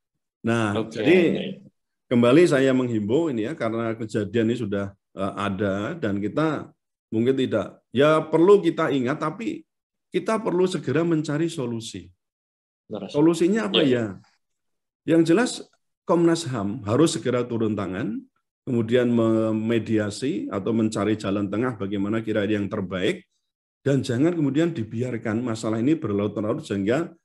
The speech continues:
Speaker 1: menimbulkan kekacauan tersendiri dalam masyarakat. Nah, intinya
Speaker 2: Betul.
Speaker 1: saya ingin menyampaikan, jangan ada lagi kekerasan oleh aparat dalam proses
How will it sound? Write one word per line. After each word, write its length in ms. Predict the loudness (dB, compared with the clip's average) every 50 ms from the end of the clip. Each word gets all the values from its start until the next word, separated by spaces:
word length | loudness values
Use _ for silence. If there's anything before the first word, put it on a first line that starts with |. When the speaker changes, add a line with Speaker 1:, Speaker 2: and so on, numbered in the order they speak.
| _ _ -6
Speaker 1:
menimbulkan 840 | -2 0 2 2 2 2 0 0 0 0 2 2 4 4 2 0
kekacauan 680 | -4 -8 -8 -8 -8 -10 -10 -8 -4 0 0 2 2 0
tersendiri 520 | 0 -2 -4 -2 -4 -2 -2 0 2 2 0
dalam 480 | 0 -2 -6 -4 -4 -4 -6 -6 -8 -12 _
masyarakat. 640 | -10 -10 -8 -6 -6 -6 -6 -6 -8 -8 -10 -10 -14 _ _ _ _ _ _ _ _ _ _ _ -4
Nah, 120 | -2 2
intinya 440 | 4 6 8 8 10 10 8 8 8
Speaker 2:
Betul. 100 | 6 4
Speaker 1:
saya 120 | 4 4 4
ingin 160 | 4 4 2
menyampaikan, 640 | 2 2 0 0 0 -2 -4 -8 -8 -8 -8 -8 -4 -2 -2 -2 -2 -4 -12 -16 -20 -20 _ _ _ _ _ _ -18 -16 -16 -16 -16 -8
jangan 460 | -4 0 2 4 4 4 4 4 2
ada 280 | 2 0 0 2 2 2
lagi 340 | 2 2 0 0 2 2 2
kekerasan 600 | 2 0 -4 -4 -4 -4 -4 -4 -4 -4 -2 -2
oleh 200 | -2 -2 -2 -2
aparat 500 | -4 -6 -6 -4 -4 -2 -2 -2 -4 -4
dalam 320 | -4 -4 -4 -2 -2 -4 -4
proses 680 | -4 -4 -4 -4 -4 -4 -4 -6 -8 -14 -16 -18 _